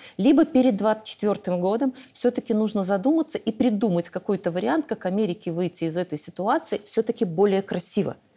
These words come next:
Вроде бы не проигравший, и в то же время, чтобы, ну, как-то вот эту ситуацию немножечко изменить. Но давайте поживём, увидим. Ведь наш тоже президент сегодня заявляет о том, что давайте садиться за стол переговоров.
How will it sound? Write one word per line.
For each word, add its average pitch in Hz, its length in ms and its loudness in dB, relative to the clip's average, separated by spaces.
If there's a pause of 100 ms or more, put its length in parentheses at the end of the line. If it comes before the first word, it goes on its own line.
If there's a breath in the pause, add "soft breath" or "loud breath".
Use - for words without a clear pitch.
(220 loud breath)
Вроде 208 340 6
бы 196 160 4
не 202 160 6
проигравший, 196 840 2 (320 loud breath)
и 185 60 0
в 170 60 -4
то 240 180 4
же 180 140 4
время, 262 360 4 (240 loud breath)
чтобы, 233 420 4
ну, 208 300 0
как-то 196 400 -4
вот 190 300 -4 (360 loud breath)
эту 190 220 2
ситуацию 190 1080 0
немножечко 185 580 -2
изменить. 202 540 -2 (320 loud breath)
Но 208 80 -2
давайте 294 320 2
поживём, 269 460 2
увидим. 269 460 2
Ведь 156 100 -6
наш 202 160 -6
тоже 240 220 0
президент 185 560 -4
сегодня 160 640 -4
заявляет 165 640 -2
о 151 40 -2
том, 233 220 -2
что - 180 -4
давайте 175 600 0
садиться 165 520 -6
за 170 140 -4
стол 175 260 -6
переговоров. 185 640 -4